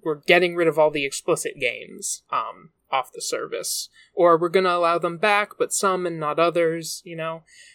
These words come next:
Um, and that's been a sort of common thing that pops up again and again in these past few years. Um,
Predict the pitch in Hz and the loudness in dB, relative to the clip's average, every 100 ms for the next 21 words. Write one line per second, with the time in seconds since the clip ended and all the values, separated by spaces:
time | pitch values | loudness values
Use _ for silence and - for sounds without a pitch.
0 | - 127 123 120 120 - 139 135 135 143 | -6 -4 -2 -6 -12 -6 -4 -2 -4 -4
1 | 147 131 131 131 - 127 123 123 123 123 | -2 -2 -4 -8 -6 -4 -2 -4 -8 -12
2 | 131 _ - - _ _ _ _ _ _ | -12 _ -20 -20 _ _ _ _ _ _
3 | _ _ - 165 143 - _ _ _ _ | _ _ -10 -8 -8 -12 _ _ _ _
4 | - - 175 165 156 147 - 147 139 - | -14 -2 0 0 -6 -10 -10 -8 -8 -10
5 | - 143 - 143 131 139 135 131 131 131 | -4 -4 -2 -4 -4 -6 -6 -10 -12 -12
6 | 135 139 139 131 131 - 139 131 - - | -6 -4 -4 -10 -14 -14 -10 -10 -10 -14
7 | 127 127 127 151 - - - _ 151 - | -18 -12 -8 -6 -8 -10 -14 _ -14 -14